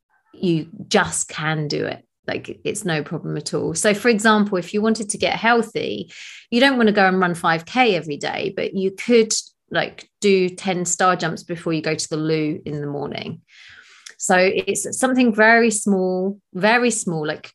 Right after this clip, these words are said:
that feels too easy. The next is to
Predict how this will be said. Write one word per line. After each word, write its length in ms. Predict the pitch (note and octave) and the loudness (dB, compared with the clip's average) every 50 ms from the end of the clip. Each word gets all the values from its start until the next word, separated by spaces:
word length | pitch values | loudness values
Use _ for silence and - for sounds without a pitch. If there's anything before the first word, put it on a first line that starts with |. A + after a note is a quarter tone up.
| _ - - | _ -16 -8
that 220 | F#3 F#3 F3+ - | -4 -4 -4 -2
feels 500 | - - F#3+ F3+ F3+ F3 E3+ E3+ E3+ - | 0 2 2 4 4 4 2 0 0 -2
too 280 | - - - E3 D3+ - | -4 -2 -2 -2 -2 -2
easy. 480 | - - C#3+ C#3+ C3 - - - E3+ E3 - _ _ _ _ _ - - - - - _ _ - | -2 -4 -4 -4 -6 -8 -8 -8 -8 -10 -14 _ _ _ _ _ -20 -20 -20 -20 -20 _ _ 0
The 120 | G3 G3+ G#3+ | 4 6 6
next 420 | A#3 C4 C#4 - - - - - | 6 6 4 2 -2 -2 2 4
is 260 | G3 F#3+ F#3 F#3 F#3 - | 4 4 4 2 0 -6
to 600 | - - - F#3+ F#3 F#3 F3+ F3+ F3+ F3+ F3 | -6 -2 0 2 2 4 2 2 2 0 -2